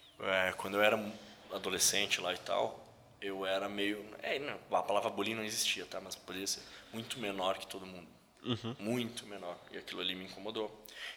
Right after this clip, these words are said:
Speaker 1: E aí quando eu falo que eu vou conquistar alguma coisa até eu conseguir, eu botei na minha cabeça, cara, eu vou entrar numa,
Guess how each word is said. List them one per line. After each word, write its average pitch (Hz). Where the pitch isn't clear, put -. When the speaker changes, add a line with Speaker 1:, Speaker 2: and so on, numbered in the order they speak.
Speaker 1:
E 101
aí 95
quando 101
eu 101
falo 98
que 101
eu 95
vou 98
conquistar 101
alguma 95
coisa 95
até 92
eu 90
conseguir, -
eu 98
botei 95
na 104
minha 101
cabeça, 101
cara, 107
eu 92
vou 98
entrar 101
numa, 87